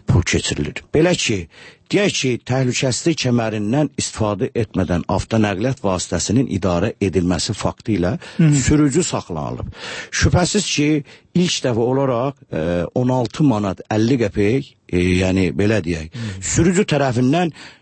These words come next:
Speaker 1: könüllü, belə deyək, yerində ödənilir və sürücü sərbəst buraxılır. Siz təsəvvür edin, həmin sürücü ikinci bir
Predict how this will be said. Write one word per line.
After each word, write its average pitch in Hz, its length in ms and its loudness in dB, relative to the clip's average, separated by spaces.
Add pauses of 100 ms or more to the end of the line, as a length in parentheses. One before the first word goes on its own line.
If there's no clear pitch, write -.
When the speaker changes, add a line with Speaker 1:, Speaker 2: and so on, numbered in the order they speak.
(120)
Speaker 1:
könüllü, 143 640 2 (400)
belə 131 240 2
deyək, 120 160 0
yerində 135 560 2
ödənilir 120 460 0
və 156 100 2
sürücü 165 320 0
sərbəst 110 480 -2
buraxılır. - 460 -6 (420)
Siz - 160 0
təsəvvür 180 480 2
edin, 190 240 0
həmin 160 320 0
sürücü 165 380 -2
ikinci 139 340 -2
bir 113 80 -2